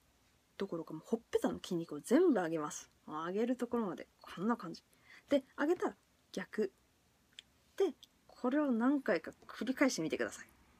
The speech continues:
相当変顔になりますけど。で、あの、動かしづらい方向があったと思います。で、まあ、これはあの、ご飯食べるとき、どっちの歯で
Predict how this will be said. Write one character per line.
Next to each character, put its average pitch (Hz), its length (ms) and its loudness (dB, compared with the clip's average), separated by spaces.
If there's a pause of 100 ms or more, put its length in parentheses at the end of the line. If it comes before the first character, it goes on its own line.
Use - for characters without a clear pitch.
(160)
相 247 440 -2
当 269 180 4
変 220 320 0
顔 214 140 4
に 202 100 0
な 180 80 2
り 180 60 0
ま 180 120 0
す - 120 -10
け 147 100 -6
ど。 151 160 -6 (520)
で、 254 140 4 (140)
あ 185 80 -6
の、 160 160 -6 (720)
動 277 180 6
か 480 140 0
し 415 120 4
づ 339 120 4
ら 453 80 6
い 247 100 2 (200)
方 233 220 6
向 226 200 4
が 208 140 -4
あ - 60 2
っ - 40 -12
た - 140 -10
と 170 100 -6
思 165 140 -4
い - 20 -6
ま 170 160 -6
す。 - 140 -14 (360)
で、 320 240 2
ま 294 120 4
あ、 269 40 6
こ 320 140 0
れ 370 80 4
は 359 80 4
あ 339 60 4
の、 294 140 2
ご - 120 0
飯 359 140 2
食 190 180 0
べ 170 80 0
る 156 100 -2
と 156 120 -10
き、 - 200 -10 (120)
ど 302 80 8
っ 359 60 6
ち - 180 2
の - 80 4
歯 - 120 -6
で - 160 -4